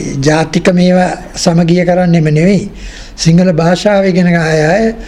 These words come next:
මේ දෙමළ මේකෙනුත් හුඟක් ආභාෂයම ලැබලා තියෙන නිසා දෙමළ සාමාන්‍යයෙන් කියවන්න පුළුවන් තරමට මේ සාමාන්‍ය තේරුමක් ගන්න පුළුවන් විදිහට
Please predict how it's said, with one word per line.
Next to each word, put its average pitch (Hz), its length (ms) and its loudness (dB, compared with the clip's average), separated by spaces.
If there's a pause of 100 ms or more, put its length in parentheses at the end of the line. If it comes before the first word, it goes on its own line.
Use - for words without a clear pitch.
(340)
මේ 151 600 0
දෙමළ 165 420 2
මේකෙනුත් 202 720 0
හුඟක් 185 420 0
ආභාෂයම 175 680 0
ලැබලා 160 360 0
තියෙන 147 260 -2 (320)
නිසා 175 400 0 (440)
දෙමළ 170 360 0
සාමාන්‍යයෙන් 185 640 2
කියවන්න 185 540 2
පුළුවන් 175 340 2
තරමට 165 420 0 (680)
මේ 151 600 0 (300)
සාමාන්‍ය 180 500 2
තේරුමක් 175 440 0
ගන්න 165 240 0
පුළුවන් 160 420 0
විදිහට 156 300 -4